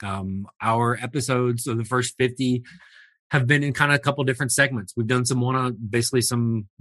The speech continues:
just me, um, and giving you some insight to different, uh, maybe kind of niche aspects of the world of franchising, franchise ownership,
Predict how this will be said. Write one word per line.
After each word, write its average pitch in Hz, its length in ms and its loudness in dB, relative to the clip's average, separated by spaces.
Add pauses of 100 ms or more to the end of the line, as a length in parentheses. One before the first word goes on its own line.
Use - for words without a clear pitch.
(160)
just 120 460 0
me, 117 520 0
um, 101 280 -8
and 101 160 -8
giving 107 280 0
you 110 340 0
some 110 280 -6
insight 117 460 -2
to 110 100 -8
different, 117 540 -2 (460)
uh, 110 120 -6
maybe 120 320 0
kind 120 160 -4
of 107 140 -2
niche 113 440 -2
aspects 113 600 -2
of 104 400 -4 (840)
the 104 60 -2
world 107 260 -4
of - 80 -10
franchising, 123 840 -2
franchise 104 440 -4
ownership, 123 640 -2